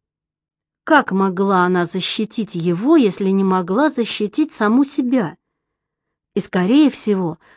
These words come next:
в его подсознании мелькнула следующая мысль. «Если моя сестра должна умереть, то значит и я тоже».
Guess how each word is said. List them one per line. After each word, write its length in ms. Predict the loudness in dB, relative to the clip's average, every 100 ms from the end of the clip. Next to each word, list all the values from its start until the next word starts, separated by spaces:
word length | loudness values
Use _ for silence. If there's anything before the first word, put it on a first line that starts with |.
| _
в 60 | 0
его 200 | 2 2
подсознании 800 | 0 0 0 4 6 8 6 6
мелькнула 580 | 2 2 4 6 4
следующая 800 | 2 0 2 2 0 -4 -4 0
мысль. 480 | 2 2 0 -6 -14 _ _ _ _ _ _ _ _ -6
«Если 340 | -4 -2 0
моя 280 | 2 2 2
сестра 460 | 0 -8 -2 -2 0
должна 440 | 0 0 0 0
умереть, 600 | 2 2 2 0 -2 -10 _ _ _ _ -6
то 120 | -4
значит 520 | 0 0 0 -4 -10 _ _ -6
и 80 |
я 280 | -2 0 -2
тоже». 460 | -2 -6 -6 -8